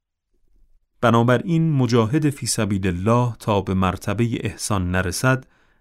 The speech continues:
نتواند بر سبل هدایت الهی دست یابد. از حضرت رسول اکرم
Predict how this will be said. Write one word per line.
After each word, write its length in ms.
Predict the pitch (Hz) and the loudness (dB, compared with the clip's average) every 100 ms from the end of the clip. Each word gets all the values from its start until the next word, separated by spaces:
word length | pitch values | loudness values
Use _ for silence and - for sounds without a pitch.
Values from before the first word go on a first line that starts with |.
| _ - | _ -2
نتواند 920 | 139 160 - 120 110 98 90 92 98 | 0 0 0 0 0 0 -2 -2 -2
بر 180 | 92 | 0
سبل 460 | 87 - 104 95 92 | -2 -6 -6 -2 -2
هدایت 800 | 92 95 92 90 87 90 - 90 | -2 -2 0 0 -2 -4 -6 -6
الهی 500 | 101 90 82 92 87 | -2 -2 -4 -6 -6
دست 460 | 82 85 - - - | -6 -8 -8 -10 -8
یابد. 340 | 87 - - _ _ _ _ _ _ _ _ _ _ _ _ _ _ _ - | -10 -12 -18 _ _ _ _ _ _ _ _ _ _ _ _ _ _ _ -2
از 200 | 92 87 | 0 0
حضرت 400 | 87 90 92 95 | -2 -2 -2 0
رسول 380 | 90 - 107 | -2 -2 -2
اکرم 480 | 101 87 - 120 120 | -2 -2 0 0 0